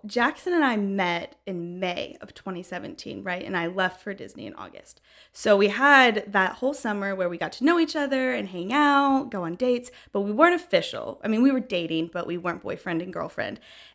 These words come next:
And Jackson said the whole summer, he was always saying, you know, "I really like you. I wanna continue getting to know you," and all that good stuff, "but I don't think we should make it official because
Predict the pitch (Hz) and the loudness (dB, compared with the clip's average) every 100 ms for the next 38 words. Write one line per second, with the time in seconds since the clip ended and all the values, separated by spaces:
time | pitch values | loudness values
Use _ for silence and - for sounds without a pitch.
0 | - 208 196 226 247 262 247 190 - 185 | 0 2 6 4 6 2 4 0 -2 -10
1 | - - 233 247 233 202 170 180 185 175 | -10 -8 -6 -4 -4 -4 -4 -8 -10 -10
2 | - 226 254 247 208 196 208 190 170 196 | -4 0 0 0 -4 -2 -2 -2 -4 -6
3 | 339 359 339 320 320 311 294 294 285 285 | -8 -6 -2 -4 -4 -4 0 2 2 0
4 | - - - 214 233 247 240 233 _ - | -10 -14 2 4 6 6 4 0 _ -16
5 | - 247 240 240 240 247 247 247 233 214 | 0 2 2 2 4 4 4 2 0 0
6 | 208 214 208 208 180 165 175 - 214 220 | 0 0 0 0 0 -2 -4 0 2 4
7 | 208 208 196 - 190 190 - 185 180 170 | 2 0 -2 0 0 0 -2 2 2 2
8 | - _ - 233 285 311 - 262 240 220 | -4 _ -12 -6 -2 -2 0 0 0 -4
9 | - 190 175 180 180 - 160 156 - - | -6 -6 -8 -8 -10 -10 -10 -10 -8 -6
10 | 87 - _ - 196 190 175 170 - | -6 -10 _ -10 -8 -2 0 0 -2